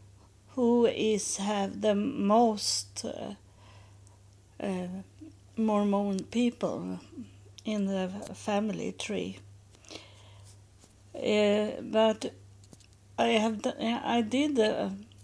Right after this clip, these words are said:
a second D N A test because I didn't believe in the first te-, test I, result I got, but it was the same on, in the s-, in the second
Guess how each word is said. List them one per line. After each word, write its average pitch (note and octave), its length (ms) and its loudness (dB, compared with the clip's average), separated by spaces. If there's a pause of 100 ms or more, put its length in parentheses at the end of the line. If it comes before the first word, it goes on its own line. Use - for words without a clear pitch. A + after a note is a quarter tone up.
(460)
a A3+ 120 0
second G3 1000 0
D G3 200 0
N F#3+ 220 -2
A F3+ 340 -4 (1000)
test G#3+ 720 4
because G#3 480 0
I G3 280 2
didn't G3+ 640 0
believe G3+ 400 2
in F3 160 -2
the E3+ 100 0
first - 480 0
te-, E3+ 240 -4 (320)
test - 420 -2
I, F3 140 -4 (400)
result F#3 680 2
I - 100 -4
got, - 560 -6 (540)
but G#3 200 4
it G#3+ 220 4
was F#3+ 260 2
the A3 140 0
same F#3+ 560 2
on, F#3+ 380 -4 (480)
in G#3 160 4
the G3 100 4
s-, - 240 2 (840)
in A3 240 4
the F#3 280 4
second F#3 960 2